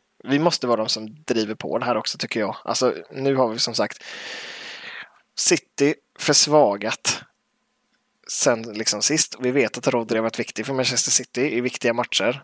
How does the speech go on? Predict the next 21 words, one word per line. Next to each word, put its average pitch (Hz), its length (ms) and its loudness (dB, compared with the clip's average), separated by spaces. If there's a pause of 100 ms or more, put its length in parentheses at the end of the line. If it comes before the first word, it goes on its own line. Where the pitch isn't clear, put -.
(140)
Eh, 113 200 -10
så - 160 2
att, - 180 -10
eh, 110 300 -2
och 131 300 -10
Kevin 123 200 -2
De 113 60 -4
Bruyne 110 180 -2
som - 80 -2 (120)
sagt - 80 -8
långtidsskadad 107 680 -4
ändå, 110 420 0 (340)
vilket 127 240 -4
brukar 120 240 -2
kunna 120 200 -2
vara 110 140 2
de 104 140 -6
som 113 160 -2
ställer 107 300 -2
till 101 200 -4
det. 98 140 -4